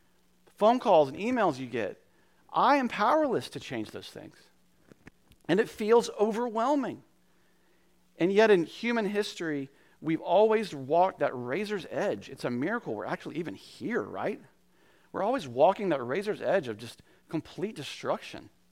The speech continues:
And it gets exhausting. And sometimes our tanks just run dry. Maybe Jesus acknowledged that, and his serving them in that moment had to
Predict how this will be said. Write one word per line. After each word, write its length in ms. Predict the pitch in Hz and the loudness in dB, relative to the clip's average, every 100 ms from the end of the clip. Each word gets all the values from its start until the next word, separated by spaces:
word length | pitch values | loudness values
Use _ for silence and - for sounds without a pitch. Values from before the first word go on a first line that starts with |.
| _ _ _ _ _ _ _ _ _ _ _ - | _ _ _ _ _ _ _ _ _ _ _ -2
And 120 | 180 | -2
it 140 | 196 | -2
gets 300 | 139 226 233 | -2 -4 -4
exhausting. 680 | 151 135 113 156 180 - 117 | -8 -8 -4 -2 -2 -4 -8
And 60 | 117 | -6
sometimes 440 | 202 240 202 165 | -6 -4 -4 -4
our 300 | - 143 160 | -2 0 0
tanks 500 | - 143 135 127 - | -4 -8 -8 -8 -14
just 360 | - 135 131 - _ _ _ _ - | -8 -8 -8 -16 _ _ _ _ -12
run 420 | 120 120 123 123 - _ _ _ | -4 -2 -2 -6 -12 _ _ _
dry. 360 | - 107 92 98 _ _ _ _ _ _ _ _ _ _ _ _ _ _ _ _ _ _ _ _ _ | -6 -6 -6 -12 _ _ _ _ _ _ _ _ _ _ _ _ _ _ _ _ _ _ _ _ _
Maybe 240 | 143 165 190 | -2 0 0
Jesus 340 | 135 165 156 | -2 -4 -6
acknowledged 540 | 165 143 135 143 117 120 | -4 2 4 4 0 -2
that, 340 | 110 110 - _ _ - | -2 -2 -8 _ _ -8
and 120 | 135 | -4
his 300 | 160 147 - | -4 -6 -8
serving 460 | - - 170 165 160 | -16 -4 0 2 2
them 140 | 135 | 0
in 60 | 127 | 0
that 120 | 123 | -2
moment 400 | 120 123 135 113 | -2 -2 -2 -4
had 360 | - 135 170 165 | -8 -2 0 0
to 260 | 147 127 | -4 -8